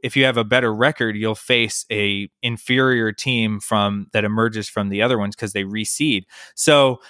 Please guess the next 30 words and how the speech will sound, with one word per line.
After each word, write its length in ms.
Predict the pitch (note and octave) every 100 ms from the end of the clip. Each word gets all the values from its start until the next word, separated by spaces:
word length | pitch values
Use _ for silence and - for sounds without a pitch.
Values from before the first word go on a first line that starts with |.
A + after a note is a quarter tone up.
| -
there's 200 | D3+ C3+
reasons 520 | D3+ G3 E3 D3 C3+
to 100 | C#3
maybe 520 | C3 B2 A#2+ A2+ A2+ -
run 260 | A2+ B2 B2
up 240 | A2+ -
your 180 | A2+ G#2+
advantage 580 | G2 A2 A#2 A2+ G#2 G2+
in 140 | G2
terms 420 | A#2+ A2 G2+ -
of, 320 | G#2 G2 G2+ G2+
um, 400 | F#2+ F#2+ G2 G2
your 180 | A2 G#2
record 460 | A#2 B2+ G#2+ F#2+
by 300 | G2+ F#2+ F#2+
going 340 | F#2+ G#2+ G#2+ G#2
out 140 | F#2+
and 100 | F#2
getting 300 | A#2+ C#3+ G#2+
someone, 600 | - G2+ G2 F#2+ F#2+ G2
but 240 | A2+ G#2+ G2
there's, 220 | B2+ C3+ C#3
it's, 340 | D3 C#3 -
it's 180 | D#3 C3+
a 60 | D#3+
lot 200 | D#3+ C#3
more 120 | B2
complicated 720 | B2+ A2+ A#2+ - G#2+ G2 F#2+
this 220 | G2+ -
year. 200 | G#2+ F#2